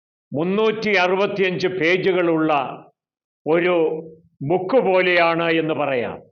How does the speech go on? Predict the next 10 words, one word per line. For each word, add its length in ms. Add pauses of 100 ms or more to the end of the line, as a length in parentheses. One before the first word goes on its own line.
(520)
ആ 100
പേജുകളിൽ 1040 (580)
ഒന്നും 480
തന്നെ 280
കുറിച്ചിട്ടിട്ടില്ല. 1120 (640)
അർത്ഥവത്തായ 920
വരകൾ 480
കൊണ്ടും 680 (580)
ചിന്തോദ്ദീപകമായ 1200 (1400)
എഴുത്തുകൊണ്ടും 1040